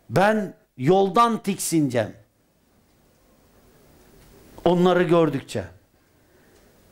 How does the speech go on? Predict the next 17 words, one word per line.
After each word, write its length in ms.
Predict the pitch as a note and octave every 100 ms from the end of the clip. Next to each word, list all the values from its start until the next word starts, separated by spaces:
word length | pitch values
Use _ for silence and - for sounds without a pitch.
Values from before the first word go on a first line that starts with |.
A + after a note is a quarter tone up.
| _ _ _ _ -
Şeyh 320 | - D#3+ F3
Efendi'ye 480 | F3 F3+ F3+ F3+ F3+
dedim, 300 | F3 F3 D#3+
"Efendim 380 | D#3 F3+ F3+ D#3
hakkınızı 500 | D#3 D#3+ F3 E3 D3
helal 300 | D#3 E3 D#3
edin. 280 | C3 A#2 G#2 _
Emrederseniz 1080 | G3 A3 G#3+ F#3+ E3 E3 D#3+ F3 G3 G3 D3
giderim, 520 | D#3+ F3 D#3 B2+ A#2+
devam 360 | D3+ E3+ E3 C#3+
ederim. 360 | A#2 G#2+ F#2+ - _ _ _ _ _ _ _ _ _ _ _ _ _
Müsaade 420 | C#3 C3+ F3 F3 F#3
ederseniz 640 | F#3 F#3 F3+ D#3 C3 B2+
ben 180 | E3 E3
gitmeyeyim 420 | E3+ E3 D#3+ B2
efendim." 360 | A2 A2+ G#2 F#2
dedim. 220 | F#2+ -